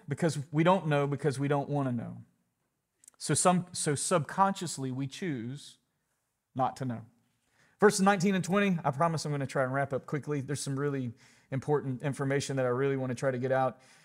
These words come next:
Um, nineteen and twenty, uh, "For what can be known about God is plain to them because God has shown it to them. For the invisible attributes, namely his eternal power and divine nature, have been clearly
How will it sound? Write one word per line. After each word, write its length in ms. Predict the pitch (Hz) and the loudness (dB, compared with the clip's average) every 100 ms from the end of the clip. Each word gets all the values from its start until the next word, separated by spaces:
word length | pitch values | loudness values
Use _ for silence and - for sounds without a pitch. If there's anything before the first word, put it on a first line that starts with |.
| _ - | _ -2
Um, 300 | 139 131 127 | 2 2 4
nineteen 320 | 160 165 175 | 4 6 2
and 100 | 160 | 2
twenty, 420 | 160 170 165 143 - _ - | 0 2 2 0 -6 _ 0
uh, 260 | 151 151 143 | 6 6 6
"For 160 | - | 4
what 200 | 156 214 | 8 6
can 140 | 220 202 | 8 6
be 80 | |
known 240 | 180 180 226 | 8 8 8
about 240 | 214 190 | 10 10
God 160 | 175 170 | 8 6
is 80 | - | 4
plain 260 | - 202 | 2 4
to 80 | 165 | 4
them 160 | 151 151 | 2 2
because 260 | 147 156 | 2 2
God 220 | 120 165 175 | 8 8 8
has 140 | 156 | 4
shown 300 | - 196 190 | 4 2 4
it 80 | 156 | 0
to 100 | 151 | -2
them. 280 | 123 117 117 - - | -2 -4 -4 -10 -10
For 100 | - | 2
the 140 | 185 175 | 4 6
invisible 600 | 156 196 214 214 233 - | 8 6 6 6 6 6
attributes, 520 | 175 190 180 156 151 | 4 4 4 2 2
namely 380 | 160 175 220 220 | 2 4 4 6
his 160 | 208 170 | 4 4
eternal 320 | 170 190 190 | 2 4 4
power 280 | 185 180 180 | 6 6 6
and 160 | 170 | 4
divine 280 | 156 143 170 | 4 6 6
nature, 280 | 170 160 165 | 4 2 2
have 160 | 151 139 | 2 2
been 120 | 135 | -2
clearly 560 | - 170 190 185 175 | 0 2 4 2 0